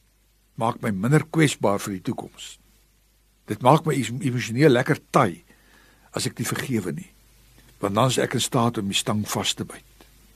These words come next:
Ek dink dis belangrik om miskien na die Bybelse boodskap oor vergifnis te luister, want vergifnis is nodig. As jy God se vergifnis ervaar,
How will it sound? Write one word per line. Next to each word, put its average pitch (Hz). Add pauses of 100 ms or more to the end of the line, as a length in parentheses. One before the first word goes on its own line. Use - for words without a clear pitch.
(680)
Ek -
dink 143
dis 113
belangrik 98 (840)
om 110
miskien 101
na 95
die 95
Bybelse 92
boodskap 87
oor -
vergifnis -
te -
luister, 78 (480)
want -
vergifnis - (500)
is 80
nodig. 85 (1040)
As 101
jy 143
God -
se 151
vergifnis -
ervaar, -